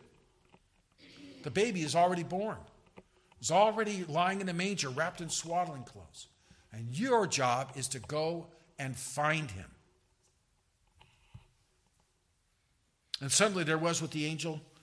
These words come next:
a multitude of the heavenly host praising God and saying, "Glory to God in the highest, and on earth peace, goodwill toward men." What an experience for these men. In the dark of night, suddenly there was this radiant light of this one angel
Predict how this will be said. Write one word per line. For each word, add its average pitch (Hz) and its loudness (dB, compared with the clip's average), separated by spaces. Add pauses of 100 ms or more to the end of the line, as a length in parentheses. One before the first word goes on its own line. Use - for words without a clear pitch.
a 131 -6
multitude 165 0
of 151 -4
the 143 -4
heavenly 156 0
host 139 -2
praising 170 -4
God 139 -2
and 131 -6
saying, 131 -4 (420)
"Glory 160 -4
to 170 -6
God 143 -2
in 135 -8
the 127 -8
highest, 123 -6
and 123 -6
on 131 -6
earth 127 -8
peace, 147 -8
goodwill 120 -10
toward 110 -12
men." 104 -10 (3500)
What 139 -10
an 143 -8
experience 135 -6
for 117 -12
these 110 -12
men. 110 -10 (1200)
In 139 -6
the 131 -2
dark 170 4
of 160 -4
night, 160 0
suddenly 160 0
there 139 -4
was 131 -4
this 127 -6
radiant 151 -2
light 143 0
of 123 -6
this 127 -8
one 131 -6
angel 123 -8